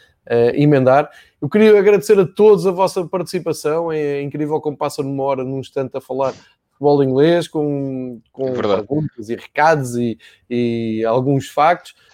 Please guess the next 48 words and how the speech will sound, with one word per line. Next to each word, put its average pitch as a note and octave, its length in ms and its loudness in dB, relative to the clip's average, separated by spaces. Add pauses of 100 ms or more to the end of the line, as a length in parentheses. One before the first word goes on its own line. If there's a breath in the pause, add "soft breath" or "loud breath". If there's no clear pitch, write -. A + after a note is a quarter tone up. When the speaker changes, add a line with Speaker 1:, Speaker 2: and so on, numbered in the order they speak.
(120)
Speaker 1:
Eh, D3 220 6
David, D#3+ 460 2
obrigadíssimo D#3 720 -2
por, C#3+ 220 -6
eh, B2+ 260 -4 (320)
por D#3 100 0
esta D#3+ 160 -2
companhia. D3+ 440 0
Speaker 2:
Obrigado. F3 240 -2 (160)
Speaker 1:
Vamos, D3+ 180 -10 (160)
eh, C#3+ 580 -2
assistir C#3+ 440 -4
com D#3 200 -2
todo D3+ 220 -2
o D#3 60 0
interesse D3+ 460 0 (180)
os - 80 -20
próximos D#3 380 -2
jogos C#3+ 340 0
dos, C3+ 480 -4
eh, B2+ 240 -6
dois D3 240 0
Manchester D3 560 0
Speaker 2:
Sim. - 60 -20 (400)
Speaker 1:
que - 60 -20
estão, C3 400 0
que A#2+ 60 -12
estão C3+ 220 -2
em B2 80 -4
prova. D3+ 360 -2 (220 soft breath)
E G#3+ 80 -6
para A#3 120 2
a - 20 0
semana A3 260 0
cá A3+ 80 -2
estaremos F#3+ 340 -4
para D3+ 120 -12
fazer D#3 240 -4
um E3 160 -2
apanhado E3 440 -2
e E3+ 80 -2
já C#3+ 220 -4
com C#3+ 140 -10
mais B2+ 280 -8
coisas A#2+ 360 -6
de, A2+ 360 -6
de A#2+ 60 -6
mercado. A#2+ 460 -6